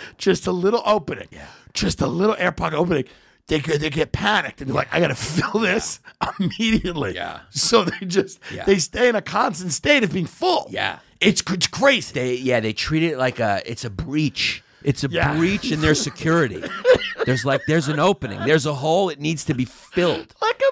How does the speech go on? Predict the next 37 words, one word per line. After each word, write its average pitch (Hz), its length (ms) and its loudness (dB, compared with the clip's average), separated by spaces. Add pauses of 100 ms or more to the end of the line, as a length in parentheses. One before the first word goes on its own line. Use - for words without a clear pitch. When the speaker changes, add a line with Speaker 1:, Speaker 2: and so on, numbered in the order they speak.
Speaker 1:
buzzer 466 480 0
goes 359 340 0
off. 349 300 2
Speaker 2:
Yeah. 175 220 -2 (200)
Speaker 1:
Zzz, 185 520 0 (140)
ah. 214 480 2 (120)
Speaker 2:
Yeah. 120 380 0 (100)
Speaker 1:
Get 190 240 0
back 185 300 2
in 196 160 0
there. 143 400 2
Speaker 2:
Do 127 80 -6
you 175 40 -4
know, 208 120 2
like, 214 180 2
the 185 140 -4
Indian 175 340 -2
guys, 160 400 0
uh, 143 220 -6 (120)
the 147 80 -8
Indian 202 280 -2
guys 156 220 0
usually, 135 340 -4
they, 135 160 -2
they've 147 240 -2
cornered 214 340 2
the 117 40 -12
business. 101 500 -4
Speaker 1:
Yeah. 139 240 4
Speaker 2:
And 113 80 -12
waterproofing 156 720 0
brick. 139 400 0 (560)
Speaker 1:
Right. 139 160 0
Speaker 2:
Right? 165 220 0 (120)
With 139 140 2
Speaker 1:
Yeah. 120 100 -6
Speaker 2:
brick, 208 520 -2